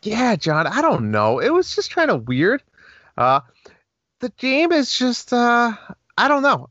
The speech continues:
It's okay. I played it for a couple hours, and I'm gonna be honest. I don't know if I'll go back. I just feel like it's clunky at times. The controls aren't as fluid and smooth as I'd want them to be.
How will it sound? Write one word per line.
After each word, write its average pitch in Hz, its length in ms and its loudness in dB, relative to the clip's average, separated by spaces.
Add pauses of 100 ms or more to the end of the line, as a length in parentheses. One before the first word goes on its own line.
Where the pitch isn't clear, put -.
It's - 160 -6
okay. 254 440 0
I 165 120 -2
played 226 280 -2
it 233 40 -4
for 233 120 -2
a 214 40 0
couple 214 380 -2
hours, 220 440 2
and 165 120 0
I'm 175 100 0
gonna 202 140 0
be 165 180 -2
honest. 175 380 0
I 139 240 -4
don't 190 220 -2
know 156 240 2
if 175 120 -2
I'll 160 120 0
go 165 180 0
back. 165 420 0
I 143 80 0
just 208 300 -6
feel 185 140 0
like 190 160 0
it's - 200 -10
clunky 165 640 -4 (480)
at 156 140 -4
times. 160 520 0 (320)
The 131 100 -4
controls 170 720 0
aren't 147 280 0
as 120 160 -4
fluid 147 460 -4
and 123 140 -4
smooth 139 500 -2
as 123 100 -4
I'd 107 140 -2
want 110 400 -4
them 156 160 -6
to - 120 -8
be. 190 380 -4